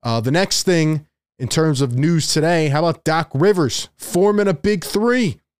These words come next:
Doc Rivers forming a big three on E S P N. Doc Rivers has been hired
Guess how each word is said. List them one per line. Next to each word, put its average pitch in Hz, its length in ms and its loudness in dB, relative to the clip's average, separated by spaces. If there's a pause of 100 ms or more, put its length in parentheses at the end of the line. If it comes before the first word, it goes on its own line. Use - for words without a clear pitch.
(300)
Doc 190 300 -2
Rivers 185 720 0
forming 196 480 0
a 208 80 0
big 185 320 0
three 170 500 0 (580)
on 160 280 2
E 165 240 0
S 156 160 -2
P 160 220 0
N. 143 160 0
Doc 151 260 0
Rivers 151 220 0
has 139 140 -2
been 139 140 -2
hired 139 680 -2